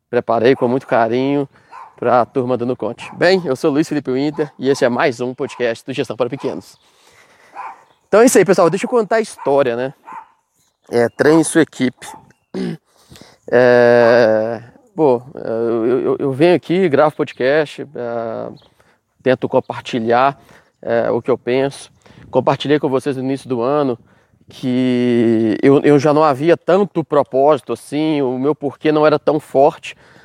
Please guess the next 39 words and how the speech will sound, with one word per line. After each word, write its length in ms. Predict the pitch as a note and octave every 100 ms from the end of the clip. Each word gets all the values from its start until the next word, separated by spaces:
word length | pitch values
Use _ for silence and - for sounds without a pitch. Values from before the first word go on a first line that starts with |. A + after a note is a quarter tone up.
| _
pra 120 | C#3
con-, 200 | D#3 C#3+
poder 400 | - C#3 B2 C#3
continuar 480 | D3+ C3 C3 B2+ C#3+
gravando 360 | C3+ B2 C#3+ C3+
podcast, 640 | C3+ - - C3+ D3 -
porque 160 | -
eu 40 | C#3
tava 160 | C3+
com 120 | - C3
outros 400 | D#3+ F#3+ C#3+ -
porquês, 640 | C#3 - A#2+ C3 D3 - _ - _ -
e 60 |
como 200 | B2+ C3+
tempo 300 | B2+ C#3+ C#3+
é 20 | C3
questão 260 | C3+ C3+
de 100 | C3+
prioridade, 800 | C3+ B2+ A#2+ G#2+ B2+ D3 C#3 B2+
eu 140 | B2
não 140 | C3 B2
tava 240 | C3 A#2+
conseguindo 280 | C#3 C3 B2+
priorizar 460 | - C3 A#2 A#2+ B2+
os 100 | -
podcasts. 640 | A#2 G#2+ A2+ B2+ C#3 - - - - - - -
E 80 | D3
compartilhei 760 | G3 A3 - G#3+ F#3 A#3 A#3+ - -
com 100 | E3+
vocês 560 | F3+ - F3 G#3+ G#3+
que 220 | - G#3
eu 160 | G#3+ G#3+
encontrei 500 | A3 A#3+ E3+ G3+ B3+
um 80 | G3+
porquê 520 | D#3 E3+ - D#3+ G3 - -
pra 100 | -
poder 220 | D3+ D3 D#3
voltar 320 | D#3+ C#3+ D#3
os, 200 | D#3+